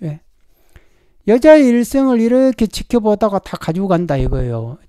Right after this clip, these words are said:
특히 가정주부 같은 경우는, 가정주부는 이거 재산 어디서 났어 하면서 전부 다 이게 증여예요. 배우자끼리 예금을 왔다 갔다 왔다 갔다 이렇게 하면 증여가 되고, 그리고 배우자끼리의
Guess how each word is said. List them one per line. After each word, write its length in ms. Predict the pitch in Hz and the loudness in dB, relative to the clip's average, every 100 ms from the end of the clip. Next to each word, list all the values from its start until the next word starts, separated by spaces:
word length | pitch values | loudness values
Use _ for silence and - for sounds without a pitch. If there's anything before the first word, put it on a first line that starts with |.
| - | -10
특히 240 | 269 277 | -6 -6
가정주부 640 | - 175 214 233 214 196 | -6 -4 -2 -2 -2 -2
같은 300 | 180 165 - | -2 -2 -4
경우는, 580 | 160 143 135 147 131 120 - | -4 -2 -4 -4 -6 -8 -8
가정주부는 640 | 196 254 262 233 202 185 | -6 -2 -2 -2 -4 -4
이거 240 | 185 208 208 - _ _ _ _ - | -4 -6 -8 -12 _ _ _ _ -6
재산 300 | - 214 254 | -2 0 0
어디서 280 | 202 240 240 | 0 -2 -2
났어 320 | 214 180 - | -4 -4 -6
하면서 380 | 165 165 147 151 - _ | -6 -6 -6 -8 -10 _
전부 280 | - 254 294 302 | -8 -4 -2 -2
다 60 | |
이게 240 | 220 196 180 | -2 -2 -4
증여예요. 760 | - - 196 214 220 151 123 - - - - - | -6 -8 -6 -4 -4 -4 -6 -10 -20 -20 -20 -2
배우자끼리 760 | - 262 302 294 277 - 262 240 | 4 6 6 6 4 4 2 6
예금을 480 | 220 240 240 226 208 | 4 4 2 2 2
왔다 400 | 170 - 196 202 | 0 -2 -4 -2
갔다 300 | 196 - 180 | -2 -2 -2
왔다 300 | 160 160 190 | -2 -2 -4
갔다 280 | 175 - 156 | -4 -4 -4
이렇게 300 | 151 151 147 | -4 -4 -4
하면 260 | 135 139 | -4 -6
증여가 440 | - 185 185 151 123 | -6 -4 -2 -2 -4
되고, 360 | 120 117 117 - _ _ _ _ _ _ | -6 -8 -12 -14 _ _ _ _ _ _
그리고 260 | 285 262 254 | -2 2 2
배우자끼리의 1700 | - 240 277 269 240 247 220 202 190 185 180 180 139 151 147 107 | 4 4 6 4 4 0 2 4 2 0 2 2 4 2 2 -2